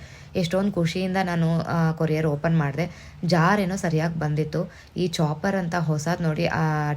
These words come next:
ಆರ್ಡರ್ ಮಾಡಿದ್ನಲ್ಲ, ಅದಕ್ಕೆ ಒಳಗಡೆ ಬ್ಲೇಡೇ ಕೊಟ್ಟಿರಲಿಲ್ಲ. ಮತ್ತು ಅದೂ ಅಷ್ಟೇ ಹೊಸ ಪೀಸ್ ಥರ ಇರಲಿಲ್ಲ, ಯಾವ ವೇರ್ ಹೌಸಿಂದ ಶಿಪ್ ಮಾಡಿದಾರೋ ಅವ್ರಿಗೆ ಗೊತ್ತಿರಲಿಲ್ಲ. ಒಳಗಡೆ, ಆ, ಲಿಡ್ ಎಲ್ಲನೂ ಸಿಲ್ ಬಿಟ್ಟಿತ್ತು. ಇದನ್ನ ನಾನು ರೀಪ್ಲೇಸ್ ಮಾಡೋಕ್ಕೆ ಒಂದು ವೀಕು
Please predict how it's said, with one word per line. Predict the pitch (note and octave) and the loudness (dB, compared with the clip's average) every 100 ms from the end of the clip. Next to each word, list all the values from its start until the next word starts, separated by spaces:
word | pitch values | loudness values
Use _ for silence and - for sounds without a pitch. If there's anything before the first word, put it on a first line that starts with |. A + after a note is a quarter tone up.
| D3 | -2
ಆರ್ಡರ್ | E3 E3 D#3+ | 2 2 4
ಮಾಡಿದ್ನಲ್ಲ, | D#3+ D3+ D3+ D3 - | 2 2 0 -2 -2
ಅದಕ್ಕೆ | D#3+ D#3+ E3 | -2 -2 0
ಒಳಗಡೆ | D#3 D#3+ F3+ | 2 2 0
ಬ್ಲೇಡೇ | D3+ D#3 D#3+ C#3+ D3+ | 2 4 6 4 0
ಕೊಟ್ಟಿರಲಿಲ್ಲ. | - E3 D#3+ D3+ D3+ D3 D3 - - - | -2 -2 0 0 0 -2 -4 -14 -20 -4
ಮತ್ತು | G3+ A3+ | -2 2
ಅದೂ | G3+ F#3+ G#3+ | 2 2 0
ಅಷ್ಟೇ | G3+ E3 - A3 - | 0 -2 -2 -2 0
ಹೊಸ | - G3+ A3+ A#3+ | 0 0 0 -2
ಪೀಸ್ | E3+ E3 | -2 -2
ಥರ | E3 D#3+ | 0 0
ಇರಲಿಲ್ಲ, | D3+ D#3 | 0 0
ಯಾವ | D3+ - E3 F#3 | 0 2 2 4
ವೇರ್ | F3+ E3 | 4 4
ಹೌಸಿಂದ | F3 E3 E3+ | 2 0 2
ಶಿಪ್ | E3 E3 D3 | 0 -2 -4
ಮಾಡಿದಾರೋ | D#3+ D3+ D3 D3+ | -4 -2 -2 -2
ಅವ್ರಿಗೆ | D3+ D3 | -2 -2
ಗೊತ್ತಿರಲಿಲ್ಲ. | C#3+ D#3 C#3+ C#3 - - - - - | -2 -4 -4 -4 -6 -8 -18 -18 -2
ಒಳಗಡೆ, | F#3 F3+ G3+ G3 F#3+ | 0 2 2 2 2
ಆ, | - E3+ E3+ | 2 0 2
ಲಿಡ್ | E3 E3 F3 F3 | 2 2 2 2
ಎಲ್ಲನೂ | F3 F3 F3 | 2 0 -2
ಸಿಲ್ | - E3 E3+ | -2 0 0
ಬಿಟ್ಟಿತ್ತು. | D#3+ D3 D3 E3 - - - E3+ | 0 -2 -4 -4 -6 -18 -10 -2
ಇದನ್ನ | F3 F#3 | 0 2
ನಾನು | G3+ G3 F#3+ | 2 2 2
ರೀಪ್ಲೇಸ್ | E3 D#3+ F#3 F3+ | 2 0 -2 -2
ಮಾಡೋಕ್ಕೆ | F3+ E3 E3 | -2 0 0
ಒಂದು | E3 D3 D#3 F#3+ D#3 | 0 2 0 -2 -2
ವೀಕು | F3 G#3 - F3+ | -2 -2 -6 -6